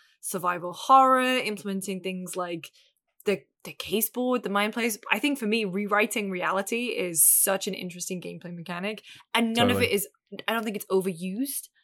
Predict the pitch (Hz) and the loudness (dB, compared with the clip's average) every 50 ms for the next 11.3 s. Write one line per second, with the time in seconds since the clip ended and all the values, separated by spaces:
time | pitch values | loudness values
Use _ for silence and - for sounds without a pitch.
0 | _ _ _ _ _ - 226 240 247 254 233 269 285 294 - - - - - 104 | _ _ _ _ _ -4 -2 -2 -2 0 0 0 0 0 0 0 2 2 2 2
1 | 101 98 95 95 95 92 98 185 196 190 190 190 185 185 185 180 - _ _ - | 0 0 -2 -2 -4 0 4 4 6 6 6 4 2 0 -4 -6 -12 _ _ 4
2 | 233 233 233 - 262 233 220 240 247 220 254 240 233 220 214 226 233 233 247 - | 4 4 4 2 0 0 2 2 2 2 2 0 2 4 6 6 6 6 4 2
3 | - 233 233 226 220 220 220 220 226 202 202 214 - - - - - _ _ _ | 2 2 2 2 2 2 2 2 0 0 0 0 0 0 0 -2 -4 _ _ _
4 | _ _ _ _ _ _ _ _ _ _ _ _ _ _ _ _ - 214 - - | _ _ _ _ _ _ _ _ _ _ _ _ _ _ _ _ -10 -10 -10 -10
5 | - _ _ 277 277 - _ _ _ 302 233 202 247 254 214 196 190 202 233 - | -16 _ _ -20 -20 -20 _ _ _ -20 -14 -2 0 0 0 0 0 0 0 0
6 | - - _ 240 214 196 190 208 226 226 226 240 233 226 220 220 214 - 196 196 | -2 -6 _ 0 2 2 6 6 6 6 6 6 2 2 0 -2 -2 0 2 2
7 | 196 214 220 190 - _ _ _ _ - - 220 185 190 202 190 180 180 165 - | 4 2 2 0 -6 _ _ _ _ 0 0 0 0 2 -2 -4 -4 -4 -2 0
8 | - - - - 220 214 220 220 220 220 233 240 247 240 233 - _ _ - - | 2 4 4 6 6 6 6 6 2 0 0 -2 -4 -6 -8 -10 _ _ -4 0
9 | - - - - 214 190 196 208 226 220 214 196 175 156 180 202 208 220 226 247 | 4 4 6 6 6 4 4 4 2 2 -2 -4 -6 -6 -6 -4 -4 -2 0 0
10 | 269 285 277 277 - - - _ _ _ _ _ _ _ 185 190 185 180 180 107 | 0 -2 -2 -6 -8 -10 -12 _ _ _ _ _ _ _ 6 6 6 6 4 2
11 | 107 104 101 95 92 | 0 0 -2 -2 -4